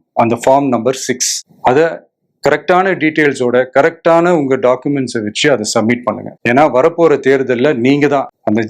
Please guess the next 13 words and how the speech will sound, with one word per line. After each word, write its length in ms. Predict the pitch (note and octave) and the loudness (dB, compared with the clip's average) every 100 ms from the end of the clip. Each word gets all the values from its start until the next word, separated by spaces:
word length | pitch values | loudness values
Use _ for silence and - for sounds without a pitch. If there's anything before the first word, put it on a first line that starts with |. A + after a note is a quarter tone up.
| G#2+ | 0
ஜென்சி 360 | D#3+ E3+ F3+ | 0 0 0
வாக்காளர்கள் 760 | C3 C3 C3+ C#3+ C#3 A#2 A#2 A2 | 2 0 0 -2 -2 -4 -6 -2
தான் 240 | C#3+ C#3 | 0 0
மிக 440 | A#2 C#3 D#3+ F#3+ F#3 | 2 0 2 2 0
முக்கியமான 760 | C3+ C3 E3+ E3 C#3+ C#3+ D3+ | -4 -2 0 0 0 -2 -2
ஒரு 240 | B2+ B2 A2 | -2 -4 -4
ஃபோர்ஸ் 340 | - D3+ D3+ C3 | 0 0 0 -2
அப்படின்றது 540 | A2+ A2+ G#2+ A2+ C3+ | -2 -4 -2 -2 0
எல்லாருக்குமே 520 | A2 A#2 C3+ C3 D3 | 0 2 2 0 -4
தெரிஞ்ச 400 | C#3+ B2 A2 A#2+ | -4 -8 -6 -4
ஒரு 160 | A#2 A2 | -4 -6
விஷயம். 440 | G2+ - B2 B2 _ _ | -4 -2 -2 -6 _ _
அதனால 720 | - A#2 B2 B2+ B2+ E3 - | -4 0 2 2 2 0 -4